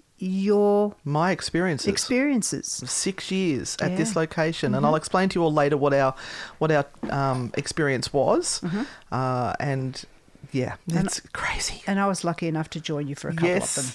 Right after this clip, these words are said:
Speaker 2: yes. Well, you ended up with us for the last year or so.
Speaker 1: Yeah, yeah. Fun times.
Speaker 2: Yeah.
Speaker 1: All right,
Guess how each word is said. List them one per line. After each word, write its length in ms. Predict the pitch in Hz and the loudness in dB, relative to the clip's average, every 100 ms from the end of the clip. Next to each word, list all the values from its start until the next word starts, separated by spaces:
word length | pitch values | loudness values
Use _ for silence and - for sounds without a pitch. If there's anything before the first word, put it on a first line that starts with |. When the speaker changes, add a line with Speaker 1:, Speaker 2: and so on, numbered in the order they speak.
| - | -4
Speaker 2:
yes. 280 | 180 170 160 | 0 0 2
Well, 200 | 175 185 | 2 2
you 140 | 190 214 | 4 4
ended 180 | 190 160 | 4 2
up 140 | - | 2
with 120 | 165 156 | 0 0
us 120 | - | -2
for 100 | 156 | 0
the 80 | 143 | 4
last 300 | 135 135 135 | 4 2 0
year 240 | 185 403 | 2 4
or 120 | 330 135 | 2 2
so. 300 | 143 110 165 | 4 4 2
Speaker 1:
Yeah, 220 | 175 165 - - | 0 -4 -10 -6
yeah. 300 | 160 160 160 - - - _ - | -2 0 -2 -6 -16 -20 _ -20
Fun 460 | - - 311 302 | -18 -2 2 2
times. 680 | - 185 190 196 196 185 185 | 2 2 4 4 2 0 2
Speaker 2:
Yeah. 500 | 165 165 160 160 165 - _ - - - - - - - _ | 4 4 2 0 -2 -8 _ -20 -18 -16 -16 -18 -20 -20 _
Speaker 1:
All 100 | - | 2
right, 240 | 294 254 | 4 4